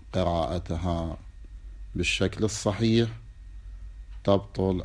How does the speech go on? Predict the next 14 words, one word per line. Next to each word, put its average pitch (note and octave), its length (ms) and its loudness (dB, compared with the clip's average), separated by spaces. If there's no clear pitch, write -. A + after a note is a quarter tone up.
القراءة F#2 840 2
وتبطل F2+ 1080 0
الصلاة. D#2 560 -4
فإذا A2 480 6
همزة G#2 500 4
الوصل F#2 520 2
لا F2 260 0
بد F2 180 0
من E2+ 240 0
إسقاطها، F#2+ 920 2
يعني F2+ 520 2
لا F2+ 340 4
يأتي F#2 540 2
بها، F#2+ 500 2